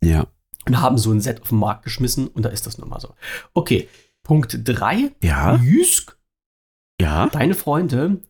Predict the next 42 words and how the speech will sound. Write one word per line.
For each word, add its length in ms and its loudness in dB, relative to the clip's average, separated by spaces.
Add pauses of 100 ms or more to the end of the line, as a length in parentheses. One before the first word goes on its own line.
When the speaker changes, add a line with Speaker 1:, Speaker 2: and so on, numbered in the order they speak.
Speaker 2:
ehemals, 720 -2
äh, 60 0
Speaker 1:
Jetzt 160 2
bin 80 2
ich 60 2
Speaker 2:
dänisches 160 2
Speaker 1:
mal 80 4
gespannt. 360 0
Speaker 2:
Bettenlager. 80 0
Speaker 1:
Hab 80 0
ich 160 -2
Blödsinn 380 2
gelabert 420 0
oder 160 2
hatte 160 2
ich 140 -2
recht? 260 -2
Speaker 2:
Nee, 140 8
nee, 160 6
nee, 160 2
das 120 -2
ist 80 -4
alles 300 -4
richtig. 320 -6
Ich, 300 -6
ich 160 0
hab 100 -4
mir 80 0
das 120 -4
bloß 240 -4
im 100 0
Nachhinein 400 0
noch 160 -4
mal, 340 -4
äh, 80 0
so 140 -2
ein 80 -2
bisschen 760 -2
durchgelesen 720 -2 (360)
und 180 4
bin 180 2
da 460 -4